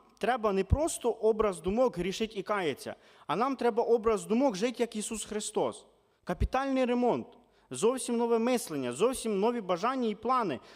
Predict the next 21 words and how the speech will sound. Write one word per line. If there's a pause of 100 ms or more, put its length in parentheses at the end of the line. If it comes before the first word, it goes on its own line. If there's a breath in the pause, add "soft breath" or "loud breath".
Коли
ми
стаємо
похожі
на
Ісуса
Христа,
бо
Ісус
Христос, (800 loud breath)
Він
не
грішив
і
каявся, (540)
а
Він
жив
по
волі
Божій.